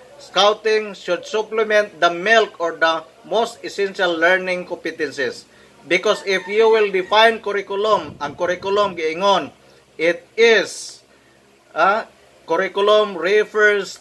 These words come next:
to what is learned inside and outside the classroom. So therefore, kung walay scouting, learning of the learners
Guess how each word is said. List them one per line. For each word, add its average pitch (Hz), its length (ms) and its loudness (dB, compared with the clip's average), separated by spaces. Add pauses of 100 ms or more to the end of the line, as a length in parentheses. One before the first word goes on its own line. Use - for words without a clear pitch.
to 180 80 -2
what 202 240 -2
is 175 160 -10
learned 214 480 2
inside 180 720 -2
and 131 240 -6
outside 170 480 -4
the 196 80 -10
classroom. 156 480 -8 (320)
So 139 160 -4
therefore, 180 640 2 (240)
kung 147 240 -4
walay 190 400 4
scouting, 175 720 -4 (320)
learning 185 720 -2
of 156 240 -4
the 156 160 0
learners 156 640 -2